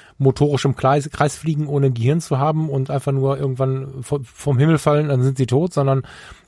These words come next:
die haben ja auch eine Art zu leben, eine, eine Welt, in der sie leben und die sind krank oder gesund und, ähm, paaren sich oder auch nicht und, äh, es gibt Paarungsverhalten, es gibt, äh, es gibt treue Tiere, die ihr Leben lang das gleiche Paar, ähm, sind und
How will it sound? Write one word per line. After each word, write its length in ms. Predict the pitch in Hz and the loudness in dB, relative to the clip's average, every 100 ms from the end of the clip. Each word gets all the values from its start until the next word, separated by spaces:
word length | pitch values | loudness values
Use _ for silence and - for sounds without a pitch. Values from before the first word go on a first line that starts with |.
| 156 | 0
die 40 | |
haben 120 | 165 | 2
ja 80 | 208 | 2
auch 80 | 240 | 2
eine 140 | 185 | 0
Art 240 | 139 135 - | 0 -2 -2
zu 100 | 139 | -2
leben, 240 | 131 127 | 0 0
eine, 160 | 120 127 | -2 -4
eine 240 | 139 123 | -2 0
Welt, 240 | 131 143 139 | 2 2 0
in 80 | |
der 140 | 127 131 | 0 0
sie 100 | 123 | 0
leben 380 | 123 131 127 120 | 0 0 0 -2
und 180 | 123 113 | -4 -2
die 60 | |
sind 200 | 123 135 | 0 -2
krank 260 | - 151 160 | 0 0 2
oder 140 | 135 | 0
gesund 460 | 127 120 139 160 143 | 2 2 2 0 -2
und, 300 | 123 123 - | -4 -6 -6
ähm, 280 | 127 123 120 - - - - - | -4 -4 -6 -10 -20 -20 -18 -4
paaren 340 | 143 151 143 | 0 2 2
sich 220 | 135 135 | 2 0
oder 160 | 143 127 | 0 -2
auch 100 | 110 | 2
nicht 360 | 135 170 - 131 | 2 2 0 -2
und, 260 | 131 - | -2 -2
äh, 40 | 127 | -8
es 140 | 123 107 | -10 -4
gibt 160 | - - | -4 0
Paarungsverhalten, 920 | 135 147 - 131 120 139 139 135 131 | 2 2 0 2 2 2 2 0 -2
es 140 | 117 | -8
gibt, 240 | - - 131 | -10 -8 -8
äh, 60 | 117 123 120 123 127 139 - | -6 -6 -8 -10 -10 -10 -8
es 80 | 123 | -6
gibt 160 | 123 | -6
treue 320 | - 156 160 | 0 2 4
Tiere, 320 | - 156 139 135 | 2 2 2 2
die 80 | |
ihr 120 | 131 127 | 0 -2
Leben 200 | 143 135 | 0 0
lang 160 | 135 | 0
das 160 | 123 - | -4 -4
gleiche 240 | 131 127 | -2 -2
Paar, 300 | 117 131 127 - - - - - _ | 0 0 0 -4 -18 -20 -20 -20 _
ähm, 320 | 127 120 117 131 | -2 0 -2 -2
sind 320 | 117 143 160 | 2 4 2
und 140 | 143 | -2